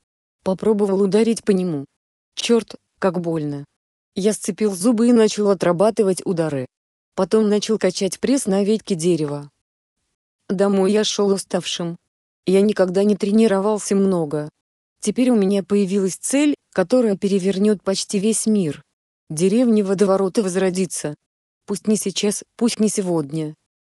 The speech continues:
Тем временем я дошёл до дома. Меня, как всегда, встретила Химовари. Мы покушали и легли спать. Месяц спустя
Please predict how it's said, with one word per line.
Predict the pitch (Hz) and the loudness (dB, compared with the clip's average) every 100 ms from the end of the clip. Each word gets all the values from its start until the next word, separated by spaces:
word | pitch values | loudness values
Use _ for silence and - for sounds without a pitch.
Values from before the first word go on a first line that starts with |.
| _ _ _ _ _ _ - | _ _ _ _ _ _ 0
Тем | 214 | 2
временем | 185 202 247 220 180 | 4 2 2 2 2
я | 180 180 | 0 2
дошёл | 175 - 196 | 0 0 -2
до | 175 190 | 0 0
дома. | 180 185 156 139 - _ _ _ - | 0 -4 -4 -8 -14 _ _ _ -2
Меня, | 196 214 226 | 2 4 2
как | 190 170 | -2 -6
всегда, | - 180 214 | -6 -2 -2
встретила | 202 - 240 240 240 | -2 0 2 2 0
Химовари. | 220 208 202 151 147 143 _ _ _ _ - | 0 0 0 -2 -6 -10 _ _ _ _ -2
Мы | 196 | 0
покушали | 202 196 226 - 190 | 0 0 0 0 0
и | 180 | 0
легли | 190 175 196 214 | -2 -2 -2 -4
спать. | - 202 160 - - _ _ _ _ _ _ _ _ - | -6 -6 -6 -10 -20 _ _ _ _ _ _ _ _ -4
Месяц | 202 214 185 170 - | 0 0 -2 -8 -10
спустя | - 196 - 170 | -6 -6 -2 -4